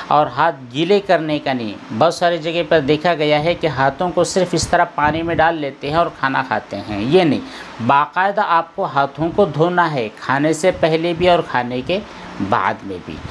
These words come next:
इसकी वजह यह है कि जब आप अपने हाथों को अच्छी तरह धोते हैं,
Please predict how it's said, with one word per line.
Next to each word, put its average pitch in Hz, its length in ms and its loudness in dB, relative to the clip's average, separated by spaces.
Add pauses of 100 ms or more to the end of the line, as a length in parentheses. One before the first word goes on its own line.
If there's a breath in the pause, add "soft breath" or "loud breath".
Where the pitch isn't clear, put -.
(240 loud breath)
इसकी 190 280 4
वजह 185 300 2
यह 208 200 2
है 208 60 4
कि 202 160 0
जब 175 220 2
आप 170 240 2
अपने 170 240 -6
हाथों 147 380 0
को 160 120 0
अच्छी - 300 -4
तरह 156 200 4
धोते 135 400 -2
हैं, 170 220 0